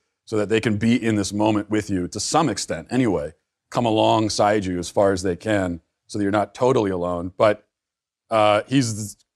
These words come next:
he is absolutely alone because nobody will even look at what's happening to him except for this one guy. So he finds, he finds comfort in that. Um, and I, you know, I, I, I do find th-, the idea that we spend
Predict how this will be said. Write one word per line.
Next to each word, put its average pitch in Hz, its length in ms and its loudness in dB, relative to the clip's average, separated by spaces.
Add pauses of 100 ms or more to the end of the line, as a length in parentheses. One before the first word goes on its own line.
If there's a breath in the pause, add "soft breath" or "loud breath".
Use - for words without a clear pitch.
(160)
he 160 200 0
is 123 240 0
absolutely 131 500 0
alone 92 280 -2
because 90 260 -10
nobody 117 400 2
will 98 180 -2
even 90 400 -4 (240)
look 117 280 -2
at 110 80 -8
what's 98 140 -8
happening 90 380 -4
to 95 120 -6
him 87 100 -4
except 104 280 -4
for 101 60 -6
this 92 160 -6
one 95 200 -6
guy. 98 240 0
So 92 120 -10
he 87 60 -8
finds, 95 440 -4 (640)
he 110 80 -8
finds 107 280 0
comfort 113 300 -2
in 98 100 0
that. 98 320 -2 (340)
Um, 107 420 2 (240)
and 127 100 -2
I, 127 240 0
you 135 200 -4
know, 135 180 2 (360)
I, 127 180 -2
I, 131 160 4 (140)
I 127 40 4
do 131 220 2
find 135 580 -2 (1700)
th-, 120 140 -10
the 131 240 2
idea 139 580 4
that 127 120 2
we 123 140 0
spend 120 800 -2